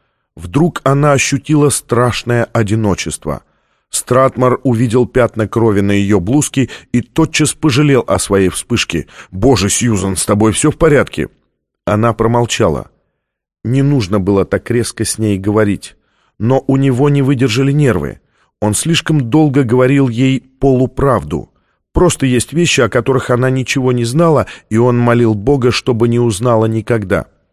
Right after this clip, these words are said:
«Прости меня», — сказал он, стараясь говорить как можно мягче. «Расскажи, что с тобой случилось?» Сьюзен отвернулась. «Не имеет значения, кровь не моя.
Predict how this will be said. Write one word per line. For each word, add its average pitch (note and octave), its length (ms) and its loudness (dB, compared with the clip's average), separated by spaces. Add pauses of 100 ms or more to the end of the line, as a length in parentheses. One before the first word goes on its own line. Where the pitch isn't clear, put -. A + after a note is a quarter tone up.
(200)
«Прости G2 460 -2
меня», — D#2 360 -6 (380)
сказал A2 480 0
он, G2+ 120 0
стараясь G#2 440 0
говорить F#2+ 380 0
как F#2 200 -4
можно F#2+ 240 -2
мягче. F2 480 -4 (320)
«Расскажи, A#2 640 0
что D3 260 -2
с - 80 -2
тобой F#2 320 0
случилось?» D2+ 720 -8 (500)
Сьюзен C#3 580 0
отвернулась. A#2 680 -2 (260)
«Не D3 160 0
имеет D#3 260 0
значения, A2+ 500 -2
кровь B2+ 300 -4
не C3+ 80 -4
моя. A2+ 360 0